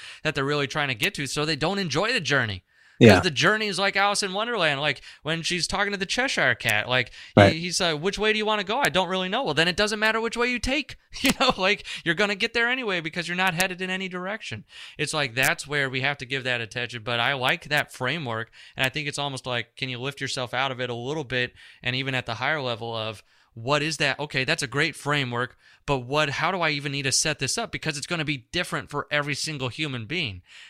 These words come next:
Speaker 1: 'Cause my relationships and my, you know, like, that I've set are not gonna be the exact same as anyone else's. Like, my
Speaker 2: Mm-hmm.
Speaker 1: relationship with my wife is different, even though you might have a wife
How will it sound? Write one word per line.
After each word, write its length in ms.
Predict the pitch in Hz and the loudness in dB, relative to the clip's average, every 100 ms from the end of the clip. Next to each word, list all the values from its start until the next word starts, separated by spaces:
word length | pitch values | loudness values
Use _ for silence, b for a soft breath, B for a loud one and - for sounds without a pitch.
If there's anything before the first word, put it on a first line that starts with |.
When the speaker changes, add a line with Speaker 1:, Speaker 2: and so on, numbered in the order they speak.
| b | b
Speaker 1:
'Cause 160 | 135 | -4
my 160 | 131 156 | 2 2
relationships 920 | 208 151 143 139 131 131 123 - - - _ | 2 2 0 -2 -4 0 0 -2 -8 -12 _
and 220 | 143 127 120 | -4 -4 -2
my, 480 | 123 147 180 165 - b b | 0 2 2 -2 -6 b b
you 80 | 139 | -2
know, 140 | 127 | 0
like, 180 | 127 107 | 0 0
that 160 | 135 | 0
I've 240 | 120 156 196 | 2 2 0
set 340 | - 123 127 _ b b | -2 -2 -4 _ b b
are 140 | 156 | 0
not 240 | 143 151 196 | 0 0 -2
gonna 140 | 165 | -4
be 120 | 156 | -4
the 120 | 151 143 | -2 -2
exact 400 | 117 143 160 - | 4 4 4 0
same 240 | 165 156 | -6 -4
as 120 | 131 | -2
anyone 320 | 147 143 127 120 | -2 -2 -4 -2
else's. 480 | 160 - - - - b b | -4 -4 -8 -12 -14 b b
Like, 140 | 123 | -2
my 140 | 131 160 | 0 2
Speaker 2:
Mm-hmm. 20 | |
Speaker 1:
relationship 440 | 185 170 - 160 | 4 2 2 -2
with 120 | 139 | -6
my 180 | 120 143 | -2 -2
wife 260 | 135 143 139 | 0 -2 -2
is 120 | 117 | -4
different, 360 | 147 170 143 131 | -2 -2 -4 -6
even 220 | 175 170 | -6 -4
though 220 | 165 151 | -4 -4
you 200 | 143 175 | -6 -6
might 260 | 202 190 - | -4 -4 -2
have 380 | 151 143 139 - b b b | -2 -2 -4 -10 b b b
a 260 | 135 131 117 | -2 0 -2
wife 500 | 113 135 165 180 | 0 2 2 0